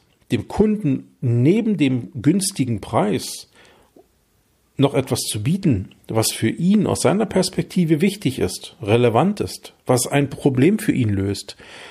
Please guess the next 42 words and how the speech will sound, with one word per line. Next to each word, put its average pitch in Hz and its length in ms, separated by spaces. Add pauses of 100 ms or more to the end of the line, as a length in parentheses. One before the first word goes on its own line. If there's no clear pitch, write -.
dann 92 200
wirst 135 220
du - 100
auch 127 160
mit 120 140
einem 98 280
besseren 143 440
Preis 123 400
am 107 120
Ende 117 300
eben 110 260 (200)
zum 110 180
Geschäft 104 360
kommen. 90 260 (560)
Das - 160
wird 185 200
nie 165 320
immer 180 160
in 151 240
a-, 127 160
allen 156 300
Fällen 143 280
so 117 100
sein, 87 320 (100)
ja, 123 300 (280)
weil 120 80
es 110 100
wird - 140
immer 151 160
Kunden 156 280
geben, 147 240
die 139 80
sich 123 160
ihrer 123 160
Sache 131 240
vielleicht 131 300
auch 123 100
nicht 135 120
so - 80
ganz 120 220
sicher 147 240
sind. 104 300